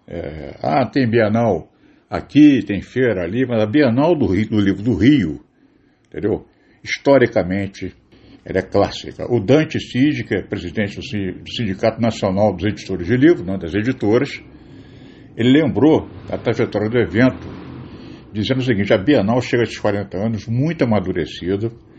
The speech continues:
por uma história muito rica, que começou pelos editores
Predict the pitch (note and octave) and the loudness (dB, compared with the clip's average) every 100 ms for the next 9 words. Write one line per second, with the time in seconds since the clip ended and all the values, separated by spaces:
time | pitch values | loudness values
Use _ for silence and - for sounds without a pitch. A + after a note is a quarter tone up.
0 | - - A2 A#2+ - - B2 A2+ B2 C3+ | -14 -4 0 0 0 0 0 0 0 2
1 | A#2 C3+ - D#2+ - _ - A#2+ - C#3 | 2 2 -2 -18 -18 _ -2 0 2 2
2 | C3 F#2+ - B2+ D3 D3 C3 G2 C#3 B2 | 2 2 2 2 2 0 0 2 0 0
3 | G#2 - B2+ C#3 C3+ - | -4 0 2 2 0 -10